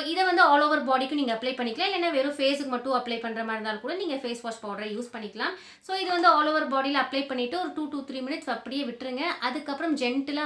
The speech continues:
வந்து ஸ்கின்னை வெட் பண்ணிட்டு ஒரு ஃபைவ் மினிட்ஸ் நல்லா மசாஜ் பண்ணிட்டு அதுக்கப்புறம் வந்து நீங்க பாத் எடுத்துக்கலாம். ஓகே, ரெகுலரா யூஸ் பண்ணிட்டு வாங்க. ஸ்கின் டோனை நல்லா இம்ப்ரூவ் பண்ணி கொடுக்கும் and ஸ்கின்னை பிரைட்டன் பண்ணி கொடுக்கும். ஓகேங்களா, இதுல வந்து மெயினா நம்ம வந்து கடலை மாவு வந்து ஆட் பண்ணிருக்கோம். ஓகேங்களா,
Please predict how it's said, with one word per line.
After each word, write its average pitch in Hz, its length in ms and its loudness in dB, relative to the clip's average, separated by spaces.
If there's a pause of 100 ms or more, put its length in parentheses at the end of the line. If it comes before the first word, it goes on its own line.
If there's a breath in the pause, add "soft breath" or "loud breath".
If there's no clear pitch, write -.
வந்து 285 200 -6
ஸ்கின்னை 262 320 -8
வெட் - 180 -12
பண்ணிட்டு 240 340 -6 (500 soft breath)
ஒரு 392 160 -6
ஃபைவ் 277 240 2
மினிட்ஸ் 311 280 -2
நல்லா 247 240 0
மசாஜ் 240 320 -4
பண்ணிட்டு 254 300 -4
அதுக்கப்புறம் 262 520 -2
வந்து 240 200 -4
நீங்க 262 140 -4 (100)
பாத் 208 240 -4
எடுத்துக்கலாம். 180 420 -10 (100)
ஓகே, 277 140 -8 (140)
ரெகுலரா 262 440 -4
யூஸ் 240 200 -4
பண்ணிட்டு 220 280 -8
வாங்க. 233 180 -4 (380 loud breath)
ஸ்கின் 285 220 -4
டோனை 277 200 0
நல்லா 247 220 2
இம்ப்ரூவ் 294 280 -6
பண்ணி 262 180 -2
கொடுக்கும் 254 320 -4
and 247 140 -6
ஸ்கின்னை 247 260 -8
பிரைட்டன் 359 380 -4
பண்ணி 220 180 -4
கொடுக்கும். 190 320 -10
ஓகேங்களா, 202 280 -10 (180)
இதுல 440 260 4
வந்து 370 160 2 (120)
மெயினா 330 340 4
நம்ம 294 180 2
வந்து 330 140 -4 (100)
கடலை 339 260 8 (100)
மாவு 269 280 6
வந்து 240 180 2
ஆட் - 160 -4
பண்ணிருக்கோம். 196 400 -6
ஓகேங்களா, 202 300 -4